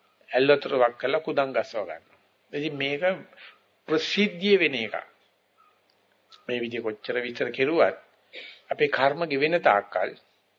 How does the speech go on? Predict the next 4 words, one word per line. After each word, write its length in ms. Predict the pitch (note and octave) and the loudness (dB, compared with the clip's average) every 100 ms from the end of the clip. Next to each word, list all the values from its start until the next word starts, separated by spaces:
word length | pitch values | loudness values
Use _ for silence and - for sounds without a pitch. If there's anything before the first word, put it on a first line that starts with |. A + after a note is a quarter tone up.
| _ _ _ _ _ C#3 | _ _ _ _ _ -4
මේක 180 | C#3 C#3+ B2 A2 - _ _ _ _ _ _ _ - | 2 4 4 2 -6 _ _ _ _ _ _ _ -4
කනකට 400 | C3 C#3+ D3+ D#3+ | 0 2 4 4
ගන්නා 460 | C3 B2+ D3+ G3 G3+ | 4 2 4 4 6
තාක්කල් 540 | B2 G#2 - G#2 | 4 4 2 2